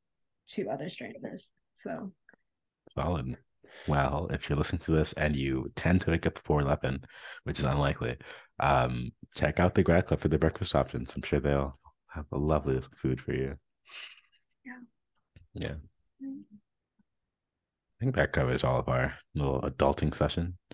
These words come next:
Speaker 1: Mm-hmm.
Speaker 2: Yeah, we'll get, finish this assignment and then hopefully get to my taxes at some point this week or weekend.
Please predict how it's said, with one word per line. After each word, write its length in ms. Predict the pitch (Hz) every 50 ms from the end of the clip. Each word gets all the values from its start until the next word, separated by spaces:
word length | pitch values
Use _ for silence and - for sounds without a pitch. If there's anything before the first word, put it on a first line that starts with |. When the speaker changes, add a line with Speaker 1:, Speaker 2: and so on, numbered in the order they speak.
| - - - - - - - - - - 240
Speaker 1:
Mm-hmm. 240 | 226 226 220 254 320 440 440 - _ _ _ _ _ _ _ _ _ _ _ _ - - _ _
Speaker 2:
Yeah, 220 | - - - - - - _ _ - _ -
we'll 320 | - 120 113 110 117 - - - - - _ _ _ -
get, 440 | - - - - - - - - - _ _ _ _ _ _ _ _ _ _ _ - - - _ _ _ -
finish 260 | 101 104 107 104 -
this 140 | 110 104 -
assignment 460 | 104 - 98 87 90 92 90 87 - -
and 100 | - 71 78
then 380 | 73 71 69 - - - - - _ _ _ - - - _ _ _ _ _ _ - -
hopefully 460 | - - 87 85 - - 82 87 82
get 200 | - 92 73 -
to 80 | -
my 140 | 82 73 73 -
taxes 580 | - - - - - - - - - - - _ _
at 180 | - 123 - -
some 180 | - 131 131 127
point 240 | - - 117 117 -
this 400 | - 123 - - - - - - - -
week 300 | - 117 - - - - _ -
or 160 | - 120 117
weekend. 400 | 113 113 - 117 113 - 123